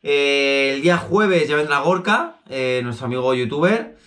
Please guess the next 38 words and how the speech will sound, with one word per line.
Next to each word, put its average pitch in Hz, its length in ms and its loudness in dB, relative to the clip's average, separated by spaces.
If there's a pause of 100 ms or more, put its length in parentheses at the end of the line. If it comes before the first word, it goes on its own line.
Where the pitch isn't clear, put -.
(140)
de 123 120 -6
Madrid, 143 480 2
y 131 240 -4
ya 117 800 0
haremos 110 240 -2
un 113 120 -4
vídeo 113 160 0
con 110 140 0
ellos. 180 360 0
El 143 80 -8
jueves 139 280 -2
la 139 80 0
idea 135 160 0
es 127 80 -6
también 131 220 -6
hacer 127 180 -6
un 123 140 -8
poquito 123 400 -4
de, 113 580 0 (380)
de 120 160 0
bici, 151 400 0
meter 120 240 -6
dos 120 160 -4
o 113 100 -6
tres 110 160 -4
días 113 340 -2
de 110 120 0
bici. 202 480 -2 (580)
Eh, 139 280 0
el 135 100 -2
viernes 175 420 2
iremos 165 240 -2
a 151 100 -6
por 147 160 0
el 135 140 -4
dorsal 165 460 0
con 151 180 -4
Gorka 135 580 -2